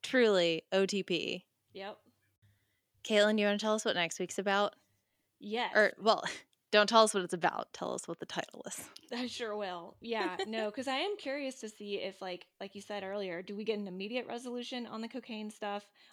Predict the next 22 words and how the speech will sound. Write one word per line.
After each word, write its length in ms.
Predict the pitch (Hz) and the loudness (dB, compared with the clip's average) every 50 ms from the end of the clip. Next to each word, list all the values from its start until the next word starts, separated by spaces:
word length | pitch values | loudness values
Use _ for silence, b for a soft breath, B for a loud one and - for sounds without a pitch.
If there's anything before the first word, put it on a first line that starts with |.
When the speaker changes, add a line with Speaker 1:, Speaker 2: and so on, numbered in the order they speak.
| b - | b -8
Speaker 2:
on 100 | 208 202 | -4 -4
the 80 | 202 | -4
Joe 240 | 190 185 202 196 196 | -2 -2 -2 -2 -4
stuff? 360 | 196 - - 196 190 185 - 196 | -6 -4 -4 -4 -4 -4 -4 -8
Like, 120 | 190 - - | -8 -4 0
obviously, 760 | 208 220 220 208 220 208 - - 208 190 185 180 180 - - _ _ _ _ _ _ _ _ _ _ _ _ | 0 2 2 2 2 0 0 -4 -6 -6 -4 -4 -6 -6 -8 _ _ _ _ _ _ _ _ _ _ _ _
there's 220 | - 214 208 190 196 | -6 -4 -4 -4 -6
lots 360 | 190 202 202 185 - - - | -6 -4 -4 -4 -6 -6 -6
of 200 | 202 185 175 - - - _ _ _ _ _ _ _ _ _ _ _ _ _ _ _ _ - | -8 -8 -8 -10 -16 -20 _ _ _ _ _ _ _ _ _ _ _ _ _ _ _ _ -6
cliffhangers 600 | - 240 214 - 202 196 190 180 170 165 180 - | -4 -4 -4 -4 -6 -8 -8 -8 -10 -10 -12 -12
in 80 | 185 | -12
this 160 | 185 180 185 - | -12 -14 -14 -14
past 300 | - 190 180 185 - 180 | -12 -12 -12 -10 -8 -10
episode. 480 | 180 - 208 - - 175 165 165 190 b b b b b b b b - | -10 -10 -12 -14 -12 -10 -10 -12 -14 b b b b b b b b -8
Um, 300 | 190 185 175 180 180 - _ _ - - | -6 -6 -6 -6 -10 -12 _ _ -6 -4
but 120 | 220 220 | -2 -2
yeah, 180 | 262 214 139 160 | 0 -2 -4 -6
so 240 | - - - 214 208 | -10 -6 -4 -4 -4
next 280 | 208 220 233 - - | -4 -6 -8 -10 -8
week 180 | 226 220 214 208 - | -6 -6 -6 -6 -6
we've 140 | 214 202 - | -10 -8 -6
got 280 | 196 185 185 185 - | -6 -6 -6 -6 -8